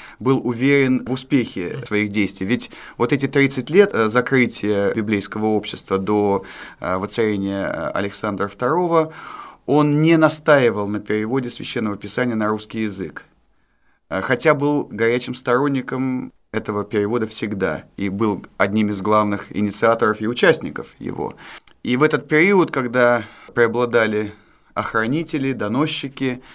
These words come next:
когда император не благоволил к этому делу, он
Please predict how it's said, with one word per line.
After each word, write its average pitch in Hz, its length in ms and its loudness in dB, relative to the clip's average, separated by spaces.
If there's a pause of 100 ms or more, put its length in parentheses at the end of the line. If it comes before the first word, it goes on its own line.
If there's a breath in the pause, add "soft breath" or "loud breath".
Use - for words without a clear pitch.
(260 loud breath)
когда 110 380 2
император 143 640 6
не 143 180 4
благоволил 131 680 2
к 120 100 -10
этому 117 280 -2
делу, 165 340 2
он 143 400 0